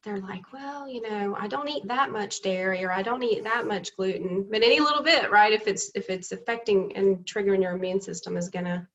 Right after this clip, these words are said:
probably give you symptoms. So yeah, I think even if you, if you, uh, I feel like the, you know, a lot of times elimination diet,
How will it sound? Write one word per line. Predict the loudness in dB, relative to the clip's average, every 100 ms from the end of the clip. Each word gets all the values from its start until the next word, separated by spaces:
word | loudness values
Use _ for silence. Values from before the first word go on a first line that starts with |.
| _ _ _
probably | -8 -8
give | -8 -8
you | -8
symptoms. | -8 -10 -10 -6
So | 0
yeah, | 2 4 4
I |
think | 2 2 2 0 _ _ _ 2
even | 4 6
if | 4 4
you, | 2 2 -2
if | -2 -2 -2
you, | -2 4
uh, | 6 6 4 2 -4 _ _ -8
I | -2
feel | 2
like | 2 2
the, | 0 -2 -2
you | -2
know, | -2 -8 -6
a |
lot | -4 -2
of |
times | -2 -2 -2
elimination | -4 -2 0 0 -2 -4
diet, | 0 -2 -4